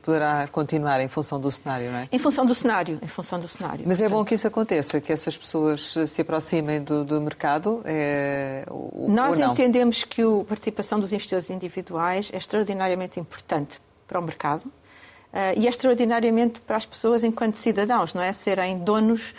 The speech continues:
Speaker 2: eh, da sua, da sua vida financeira e, e terem a capacidade de fazer os seu, de, de aplicar as suas poupanças e de fazer os seus investimentos em mercado. Dito isto, devem fazê-lo de uma forma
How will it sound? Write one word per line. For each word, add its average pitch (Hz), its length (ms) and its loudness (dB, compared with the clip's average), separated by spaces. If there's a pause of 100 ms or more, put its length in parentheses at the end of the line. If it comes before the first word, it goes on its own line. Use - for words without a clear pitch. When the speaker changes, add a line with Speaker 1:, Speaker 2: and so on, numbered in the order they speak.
(300)
Speaker 2:
eh, 185 160 2
da 190 160 0
sua, 196 500 2
da 185 160 -2
sua 202 260 -2
vida 185 220 2
financeira 190 760 0 (280)
e, 190 220 -6
e - 20 -8
terem 190 280 2
a 180 60 0
capacidade 190 920 0 (300)
de 175 140 -10
fazer 190 360 -2
os 202 160 -4
seu, 185 240 -2
de, 170 140 -2
de 165 80 -2
aplicar 180 400 -2
as 208 80 0
suas 185 260 -2
poupanças 190 540 -2
e 180 80 -2
de - 60 -20
fazer 196 260 -2
os 190 100 -12
seus 190 360 -4
investimentos 185 580 -8
em 165 80 -4
mercado. - 360 -6 (280)
Dito 180 300 -6
isto, - 320 -4 (280)
devem 170 280 -2
fazê-lo 185 360 0
de 151 60 -2
uma 160 140 -8
forma 147 340 -4